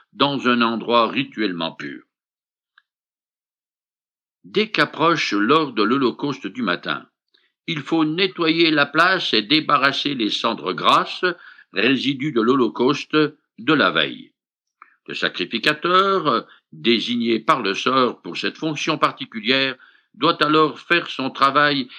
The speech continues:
étant revêtu de ses vêtements officiels.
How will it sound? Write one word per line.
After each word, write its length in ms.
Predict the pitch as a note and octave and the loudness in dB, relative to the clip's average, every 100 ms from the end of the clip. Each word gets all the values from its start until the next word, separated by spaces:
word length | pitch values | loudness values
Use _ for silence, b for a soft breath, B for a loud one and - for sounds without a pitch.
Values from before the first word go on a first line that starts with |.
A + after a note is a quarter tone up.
| B | B
étant 320 | - D#3 E3 D3 | -4 2 2 2
revêtu 500 | F3 E3+ E3 F3 F#3 | 0 2 0 -2 -4
de 120 | D#3+ | -4
ses 180 | D3 D#3+ | -2 -4
vêtements 360 | D#3 - D#3 | -4 -2 0
officiels. 640 | D3+ D#3+ D3+ G3 E3+ F#2 | 0 -2 -2 0 0 -2